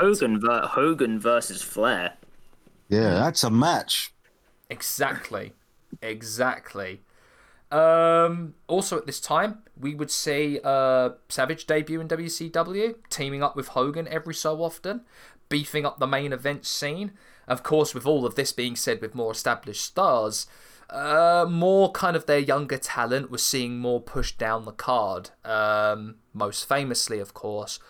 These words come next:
Speaker 3: was one
Speaker 1: Hmm.
Speaker 3: stunning Steve Austin, who was quite an adept hand in W C W. He was a former U S
Speaker 1: Yeah.
Speaker 3: champion, had a great rivalry with Ricky Steamboat. If you've not seen it, I highly recommend it. A fantastic little rivalry in the old days of W C W.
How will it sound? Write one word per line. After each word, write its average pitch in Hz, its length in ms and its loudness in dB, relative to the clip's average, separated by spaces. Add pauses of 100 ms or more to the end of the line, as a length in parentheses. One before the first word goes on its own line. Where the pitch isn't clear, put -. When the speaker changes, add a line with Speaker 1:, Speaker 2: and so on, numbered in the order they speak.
(160)
Speaker 3:
was 113 140 -10
one 117 340 0
Speaker 1:
Hmm. 110 120 0
Speaker 3:
stunning 120 580 -4
Steve 117 460 -10
Austin, - 460 -10
who 170 100 -2
was 185 180 0
quite 165 580 -4
an 139 220 0
adept 127 340 -2
hand 117 380 -4
in 107 100 -12
W 104 220 -10
C - 180 -8
W. 101 360 -10
He 113 120 -10
was 110 140 -10
a 107 80 -10
former 110 320 -10
U 104 220 -10
S 104 80 -2
Speaker 1:
Yeah. 98 120 2
Speaker 3:
champion, 147 500 -6 (240)
had 208 120 0
a 123 40 -4
great 135 580 -2
rivalry 120 540 0
with 110 240 -10
Ricky 120 240 -6
Steamboat. 104 580 -4
If - 100 -12
you've 120 140 -8
not 160 180 0
seen 143 260 -4
it, 95 140 -12
I 113 120 -2
highly 135 580 -2
recommend 113 580 -6
it. - 160 -12
A 104 120 -14
fantastic - 920 -8
little 110 200 -6
rivalry 104 640 -2 (420)
in 117 140 -4
the 110 100 -2
old 98 220 0
days 104 200 -2
of 101 80 -10
W 107 200 -4
C 101 160 -12
W. 98 420 -6